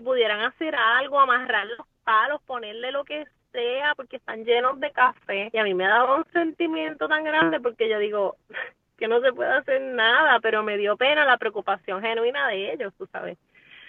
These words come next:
Así que pasa el huracán, nosotros no pudimos salir de nuestra casa como en tres o cuatro días por, por la, por los derrumbes. Nosotros se nos cayeron un montón de árboles cerca, las puertas no abrían, se inundó la casa. Pero una vez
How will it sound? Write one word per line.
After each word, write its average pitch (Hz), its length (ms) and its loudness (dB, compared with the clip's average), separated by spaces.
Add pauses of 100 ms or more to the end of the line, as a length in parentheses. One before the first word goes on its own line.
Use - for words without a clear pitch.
(460)
Así 220 360 0
que 247 500 4 (600)
pasa 202 300 2
el 202 80 0
huracán, 226 600 0
nosotros 226 500 -6
no 226 260 -8
pudimos 302 400 -2
salir 320 280 0
de 302 80 -2
nuestra 311 280 -2
casa 311 260 0
como 226 180 -4
en 202 100 -8
tres 208 180 -2
o 233 80 -4
cuatro 247 320 2
días 269 300 -2
por, 214 180 -8 (240)
por 196 340 -4
la, 180 400 0 (280)
por 208 100 0
los 202 140 0
derrumbes. 226 420 -2
Nosotros 208 220 -10
se 208 80 0
nos 208 80 0
cayeron 208 340 2
un 202 100 -6
montón 190 320 -4
de 190 80 4
árboles 185 440 4
cerca, 233 440 4
las 202 100 -4
puertas 180 320 -8
no 180 120 -8
abrían, 220 600 -2
se 208 100 -8
inundó 180 300 -2
la 160 120 0
casa. 240 680 2 (440)
Pero 240 200 8
una 226 280 2
vez 277 160 0